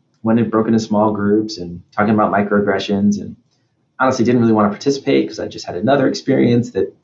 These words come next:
<laughs> was a little bit disheartening earlier that day, but was participating. And there are things that have happened over the course of my career that haven't stopped me,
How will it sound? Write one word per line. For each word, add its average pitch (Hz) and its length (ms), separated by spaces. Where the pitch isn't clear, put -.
<laughs> - 180
was 104 120
a - 60
little 117 180
bit 104 120
disheartening 117 540
earlier 113 280
that 107 180
day, 101 380
but 190 400
was 139 120
participating. 104 680
And 185 520
there 139 120
are 131 140
things 151 300
that 135 100
have 107 120
happened 101 580
over 98 180
the 98 60
course 101 220
of 98 60
my 95 140
career 101 600
that 107 140
haven't 143 440
stopped 110 520
me, 175 340